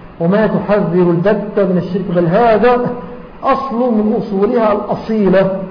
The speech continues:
أنهم ينبهون على أتباعهم ويشددون عليهم أشد التشديد أن لا تتكلموا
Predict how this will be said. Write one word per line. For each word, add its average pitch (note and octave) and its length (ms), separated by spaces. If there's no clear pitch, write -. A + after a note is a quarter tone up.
أنهم F3+ 520
ينبهون F#3+ 800
على F3+ 320
أتباعهم F3+ 920
ويشددون F#3 760
عليهم G#3 440
أشد A3 440
التشديد F#3 680
أن E3+ 180
لا A3+ 340
تتكلموا F#3+ 720